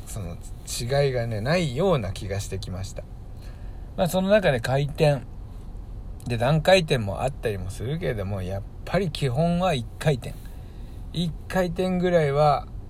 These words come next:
えー、大人の身だしなみとして僕はやりたい。まあ、大人というか、やる人の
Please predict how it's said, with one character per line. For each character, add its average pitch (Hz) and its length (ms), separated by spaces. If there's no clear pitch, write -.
え - 300
ー、 - 40
大 110 60
人 135 300
の 127 100
身 113 160
だ 120 120
し 123 140
な 113 140
み 110 100
と 107 160
し - 140
て 110 220
僕 92 280
は 95 120
や 85 120
り 90 120
た 90 160
い。 76 100
ま 87 100
あ、 76 40
大 101 80
人 160 280
と 180 100
い 160 80
う 143 80
か、 - 160
や 131 160
る 165 120
人 165 300
の 151 300